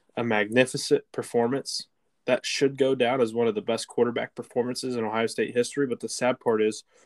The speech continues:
we're gonna forget that one because it didn't end, uh, end up Ohio State hoisting a trophy. That,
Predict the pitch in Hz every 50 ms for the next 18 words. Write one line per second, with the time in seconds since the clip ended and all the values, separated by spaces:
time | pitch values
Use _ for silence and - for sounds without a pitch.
0 | _ _ _ _ _ - 147 151 147 117 104 - 120 110 113 135 135 - 113 104
1 | - - 104 101 101 104 - _ _ _ _ _ _ _ _ _ _ _ 120 113
2 | - 123 110 104 104 101 98 - - - - - - 113 - 123 117 117 110 -
3 | - 113 113 110 110 110 107 107 104 - - 110 101 110 107 101 104 - - _
4 | _ _ _ _ - - - 135 135 131 123 127 120 - - 110 - 123 117 117
5 | 117 - 120 110 - - 120 117 110 - - 107 104 98 - - 120 113 - -
6 | - - - _ _ - _ _ _ _ _ _ _ _ _ _ _ _ _ _
7 | _ _ _ _ _ _ _ _ - 131 131 139 -